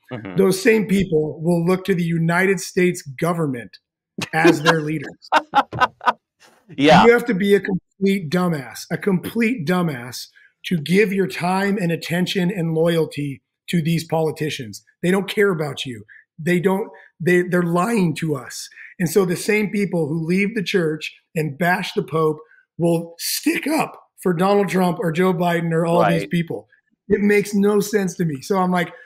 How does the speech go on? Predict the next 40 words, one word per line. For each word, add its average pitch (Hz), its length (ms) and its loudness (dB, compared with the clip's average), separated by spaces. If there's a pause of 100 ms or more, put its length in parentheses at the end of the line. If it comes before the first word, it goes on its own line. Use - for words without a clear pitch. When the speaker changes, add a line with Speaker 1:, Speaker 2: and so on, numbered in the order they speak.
(600)
Speaker 2:
yes, 202 420 2
there 170 260 2
is 165 140 -4
scum 180 320 0
in 165 80 0
the 160 80 0
church. 175 380 0 (180)
I'm 185 320 2
the 180 80 0
worst 170 340 -2
scum 175 520 0
<laughs> - 100 -12
of 180 180 -2
the 170 100 0
church. - 640 -4 (400)
And 165 400 0 (420)
I 175 240 4
am 170 180 0
a 160 60 -2
complete 170 440 -2
sinner. 170 520 0
I've 175 200 -2
done 175 220 -2
things 170 380 -2
that 165 180 -4
are 151 100 -6
so 185 480 -2
un-Christ-like. 139 800 -6 (720)
And 165 180 -2
so, 165 420 -2
but 175 260 0 (120)
thank 175 240 -2
God 175 320 0
I'm 160 160 -4
in 160 80 -2
the 156 80 -4
hospital 156 640 -2
to 151 80 -10
heal 160 260 -2
me. 110 220 -16